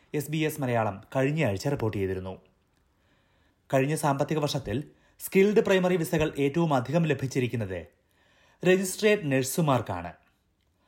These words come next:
പതിനായിരത്തി ഒരുന്നൂറ്റി എൺപത്തിയൊന്ന് രജിസ്ട്രേഡ് നഴ്സുമാർക്കും കുടുംബങ്ങൾക്കുമാണ്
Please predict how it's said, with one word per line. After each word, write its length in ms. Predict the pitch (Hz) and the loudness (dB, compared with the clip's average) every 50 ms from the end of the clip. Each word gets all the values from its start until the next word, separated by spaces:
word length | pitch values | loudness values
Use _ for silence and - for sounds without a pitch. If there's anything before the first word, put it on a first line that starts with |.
| _ _ _ _ _ - | _ _ _ _ _ 0
പതിനായിരത്തി 640 | 147 143 135 143 147 156 156 156 160 156 147 - 170 | 2 2 4 4 4 4 4 4 2 2 0 0 2
ഒരുന്നൂറ്റി 440 | 147 135 131 135 151 147 147 - 156 | 4 4 2 2 -2 -4 -4 -2 0
എൺപത്തിയൊന്ന് 880 | 135 127 135 139 143 170 160 - - 170 143 135 131 139 143 - - | 0 0 0 -2 -2 -4 -2 0 0 0 2 2 0 -2 -4 -4 -4
രജിസ്ട്രേഡ് 440 | 127 131 131 127 - - 165 156 151 | -4 -4 -4 -4 -4 -4 -4 -4 -2
നഴ്സുമാർക്കും 500 | 147 143 147 - 147 139 135 135 156 143 | -4 -4 -4 -2 -2 -2 -2 -2 -4 -6
കുടുംബങ്ങൾക്കുമാണ് 880 | 127 - 135 127 143 143 156 156 156 147 - 151 113 92 90 101 156 | -4 -2 -2 0 0 -2 -2 -2 -2 -2 -2 -4 -4 -4 -4 -6 -8